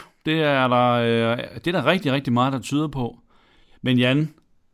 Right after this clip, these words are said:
Tesla har jo haft betydning for alle, øh, de andre, øh, bilproducenter,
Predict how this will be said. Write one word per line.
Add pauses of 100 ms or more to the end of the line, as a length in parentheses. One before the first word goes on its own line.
(880)
Tesla
har
jo
haft
betydning
for
alle,
øh,
de
andre,
øh,
bilproducenter,